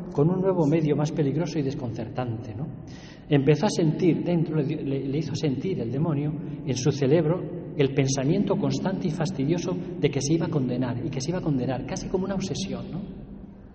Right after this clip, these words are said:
Es esa inquietud fuerte en los santos, a veces no es tan fuerte, pero en, en, en, en, en el caso que estamos contando fue así.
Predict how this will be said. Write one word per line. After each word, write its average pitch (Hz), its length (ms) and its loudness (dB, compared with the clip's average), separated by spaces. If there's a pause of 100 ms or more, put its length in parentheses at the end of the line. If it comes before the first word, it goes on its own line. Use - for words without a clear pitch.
(160)
Es 151 140 -2
esa - 160 -2
inquietud 151 480 2
fuerte - 520 0
en 120 80 -8
los 117 120 -8
santos, 135 300 -2
a 117 60 -4
veces 151 200 -2
no 160 60 2
es 156 80 0
tan 120 200 -2
fuerte, 151 420 0 (540)
pero 120 180 2
en, 120 100 -2
en, 120 300 -6
en, 117 520 -6
en, 120 260 -4
en 117 180 -6
el 120 80 -8
caso 127 360 -2 (220)
que - 80 0
estamos 135 320 2
contando 131 460 2
fue 127 140 -4
así. 143 220 -2